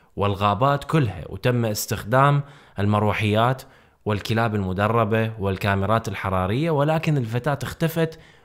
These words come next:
وكأن الأرض ابتلعتها، حتى أن الشرطة وضعت صورها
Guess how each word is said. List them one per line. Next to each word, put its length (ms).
وكأن 540
الأرض 500
ابتلعتها، 920
حتى 380
أن 320
الشرطة 500
وضعت 420
صورها 580